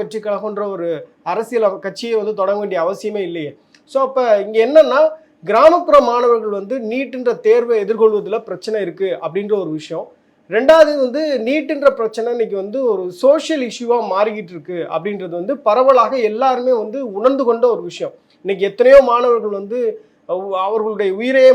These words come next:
மாய்த்து கொள்கிறார்கள். இன்னொரு பக்கம் பார்த்தோம்னா இதுல வந்து ஒரு வெளிப்படைத்தன்மையே இல்ல, ஒரு டிரான்ஸ்பரன்சியே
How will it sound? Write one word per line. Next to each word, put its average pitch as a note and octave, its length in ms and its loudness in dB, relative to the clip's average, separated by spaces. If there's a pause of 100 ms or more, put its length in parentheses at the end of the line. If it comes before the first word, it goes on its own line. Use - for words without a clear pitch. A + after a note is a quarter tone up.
மாய்த்து G#3+ 300 0
கொள்கிறார்கள். F#3 600 -4
இன்னொரு C4+ 280 10
பக்கம் B3 280 0
பார்த்தோம்னா G#3+ 360 -4 (120)
இதுல A3 200 -2
வந்து B3 200 -2
ஒரு A3 140 -4
வெளிப்படைத்தன்மையே A#3 800 0
இல்ல, F#3 180 -2
ஒரு E3 160 -8
டிரான்ஸ்பரன்சியே A#3+ 760 -2